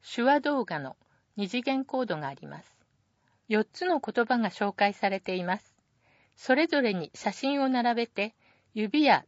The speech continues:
手の動きを示し、説明文を添えています。説明文のみ読みます。一つ目、セルビア。片方の手のひらを上にして、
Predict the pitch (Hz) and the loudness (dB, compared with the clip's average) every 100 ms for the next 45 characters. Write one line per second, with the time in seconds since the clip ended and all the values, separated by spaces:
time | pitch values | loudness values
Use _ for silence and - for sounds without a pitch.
0 | - 294 269 165 180 214 - 214 - 170 | -2 0 2 0 -2 -4 -2 -2 -2 -6
1 | 180 180 147 - _ _ _ _ _ 220 | -6 -6 -12 -16 _ _ _ _ _ -4
2 | - 285 302 311 226 175 147 - 165 165 | -2 0 2 2 0 -2 -4 -2 -2 -2
3 | 165 160 156 175 _ _ _ _ _ _ | -4 -4 -6 -10 _ _ _ _ _ _
4 | _ _ _ - 233 - 294 330 330 226 | _ _ _ -4 -2 0 0 2 2 0
5 | 185 196 214 - - 170 175 175 165 - | 0 0 0 -2 -6 -4 -4 -4 -6 -8
6 | _ _ _ _ _ _ _ _ _ _ | _ _ _ _ _ _ _ _ _ _
7 | _ _ - - 269 - 254 240 - _ | _ _ -2 2 2 0 -2 -2 -4 _
8 | _ _ _ _ - 220 269 254 247 226 | _ _ _ _ 0 2 2 2 4 4
9 | - _ _ _ _ _ _ _ _ _ | 0 _ _ _ _ _ _ _ _ _
10 | - 220 294 349 285 240 180 - 202 254 | -2 4 4 6 4 2 0 -2 0 0
11 | 269 202 160 143 151 202 202 196 - 180 | 2 2 2 0 -2 -2 -2 -4 -4 -2